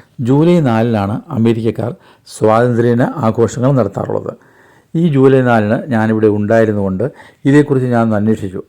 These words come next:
അന്വേഷിച്ചപ്പോൾ മനസ്സിലായത് നമ്മളെ അടിമകളാക്കുന്ന ബ്രിട്ടീഷുകാർ തന്നെയാണ് ഇവരെയും അടിമകളാക്കിയെന്നാണ്.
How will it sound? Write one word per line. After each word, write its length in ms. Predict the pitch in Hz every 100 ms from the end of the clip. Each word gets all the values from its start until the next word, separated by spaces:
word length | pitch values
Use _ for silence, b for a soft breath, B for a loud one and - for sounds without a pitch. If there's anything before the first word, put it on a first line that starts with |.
| -
അന്വേഷിച്ചപ്പോൾ 460 | 110 120 120 135 131
മനസ്സിലായത് 540 | 113 101 143 120 110 120 - b b b b b b 117
നമ്മളെ 380 | 107 113 120 139 139
അടിമകളാക്കുന്ന 640 | 113 113 117 117 113 123 113
ബ്രിട്ടീഷുകാർ 520 | 101 120 107 127 127 135
തന്നെയാണ് 300 | 127 131 131
ഇവരെയും 280 | 120 123 156 139
അടിമകളാക്കിയെന്നാണ്. 680 | 135 151 143 - 131 107